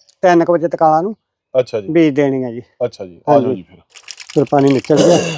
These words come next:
Speaker 2: ਜਦੋਂ ਅਸੀਂ ਇਹਨੂੰ ਇਸ ਤਰ੍ਹਾਂ ਬੋਰੇ ਨੂੰ ਬਾਹਰ ਕੱਢਿਆ ਤੇ ਪਾਣੀ ਇਸ ਤਰ੍ਹਾਂ ਨਿਚੜਨ ਲੱਗ ਜਾਣਾ।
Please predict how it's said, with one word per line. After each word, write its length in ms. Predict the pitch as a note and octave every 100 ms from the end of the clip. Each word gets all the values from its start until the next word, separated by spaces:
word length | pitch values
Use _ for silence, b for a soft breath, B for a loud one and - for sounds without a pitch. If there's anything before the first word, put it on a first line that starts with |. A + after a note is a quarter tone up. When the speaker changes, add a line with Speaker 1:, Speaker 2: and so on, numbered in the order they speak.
| B2
Speaker 2:
ਜਦੋਂ 340 | A#2+ B2+ C#3 C#3
ਅਸੀਂ 520 | C3+ C#3+ C#3+ C#3+ C#3+ -
ਇਹਨੂੰ 240 | C3 C#3+
ਇਸ 140 | C3 B2
ਤਰ੍ਹਾਂ 200 | C#3 C#3
ਬੋਰੇ 260 | A#2+ B2
ਨੂੰ 100 | C3+
ਬਾਹਰ 220 | B2 B2 C#3
ਕੱਢਿਆ 400 | B2+ C3+ B2+ A2 - - _ _ _ _ -
ਤੇ 60 |
ਪਾਣੀ 380 | B2+ A#2+ B2 C3
ਇਸ 240 | B2+ B2+
ਤਰ੍ਹਾਂ 240 | - C3 E3+ - _ _ - - - - -
ਨਿਚੜਨ 500 | B2 C3 - B2+ B2+
ਲੱਗ 120 | B2
ਜਾਣਾ। 340 | A2+ A2+ A2+